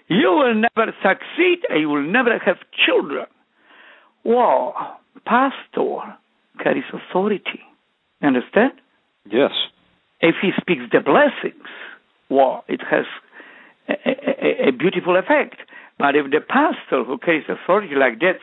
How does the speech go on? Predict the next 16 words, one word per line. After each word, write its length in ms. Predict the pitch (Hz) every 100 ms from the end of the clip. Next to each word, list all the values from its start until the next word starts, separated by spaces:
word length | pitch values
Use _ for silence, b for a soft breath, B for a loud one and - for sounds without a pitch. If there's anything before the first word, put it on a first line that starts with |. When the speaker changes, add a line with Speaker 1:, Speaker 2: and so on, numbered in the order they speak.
| -
Speaker 1:
speaks 260 | 175 - -
a, 140 | 135 117 _ _ b b b b b _
this 240 | - 151 -
type 180 | 175 151
of 120 | 131
words, 380 | 123 175 233 175 -
which 160 | 135
is 100 | 139 143
nothing 320 | 170 156 135
but 200 | 127 117
a 120 | 107 _
curse, 440 | - - 208 - 262 - _ B B B -
well, 220 | 165 165
the 140 | 165
devil 500 | 151 151 170 175
is 80 | 170